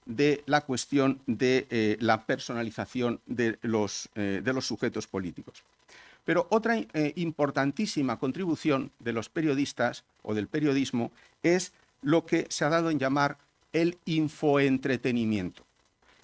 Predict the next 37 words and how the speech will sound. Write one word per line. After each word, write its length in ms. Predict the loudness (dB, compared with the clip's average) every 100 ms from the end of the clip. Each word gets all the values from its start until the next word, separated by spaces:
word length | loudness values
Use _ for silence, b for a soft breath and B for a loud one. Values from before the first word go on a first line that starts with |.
| -2
¿En 100 | 0
qué 140 | 2
consiste 500 | 2 0 0 -4 0
el 80 | 2
infoentretenimiento? 1120 | 2 0 -2 -2 -2 -4 -2 -2 -2 -4 -6 -16 _ _ _
Pues 180 | -4 0
el 80 | 0
infoentretenimiento 1040 | 0 -2 -2 -2 0 0 0 -2 -4 -2
es 340 | -2 -2 -4 -10 _ -4
que 160 | -2
ya 160 | 2 2
no 120 | 2
nos 220 | 0 0
interesa 720 | -2 0 -2 -2 0 0 0 _ _ -4
informarnos 960 | -4 -2 -2 2 4 4 4 0 0
de 100 | 0
la 80 | 0
actualidad, 640 | 0 -2 -2 0 0 0 -4
sin 240 | -8 -4 0
más, 320 | -2 -4 -10 _ _ b b b
sino 260 | -4 -2 0
que 100 | 0
lo 120 | -2
que 120 | -2
queremos 520 | 0 2 2 2 0 -4
es 240 | -2 -2 -2
que 140 | -6
se 140 | -4 -2
nos 200 | -2 -2
informe 540 | -2 2 2 4 2
de 60 | 2
una 120 | 2
manera 460 | 0 2 4 2 2
entretenida, 800 | 0 0 -2 -2 2 2 0 -6 _ _ _ b b b
que 120 | -2
nos 180 | -2 -2
interesa 640 | -2 2 2 4 4 2